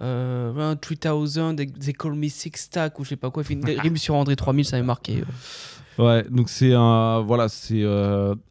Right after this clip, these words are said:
Speaker 2: pour l'audace, pour l'audace, c'est vraiment, euh, parce que sortir un double album après vingt ans de carrière,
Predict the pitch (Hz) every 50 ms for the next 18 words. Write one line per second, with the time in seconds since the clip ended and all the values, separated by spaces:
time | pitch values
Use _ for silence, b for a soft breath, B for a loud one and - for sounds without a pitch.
0 | b b b b b - 123 131 139 147 185 220 170 156 156 185 214 - - -
1 | - - _ _ _ _ _ - - - - 110 120 131 147 147 135 131 139 165
2 | 156 - - - 123 107 95 104 113 117 120 127 135 139 131 117 107 104 104 101
3 | 101 101 101 90 113 107 - 117 110 101 b b b b - - 147 127 - 175
4 | 160 151 143 139 139 139 143 143 139 135 147 147 147 127 107 - - 107 107 107
5 | - - 127 117 110 113 127 127 123 - 135 127 113 - - 127 120 120 123 131
6 | 131 117 98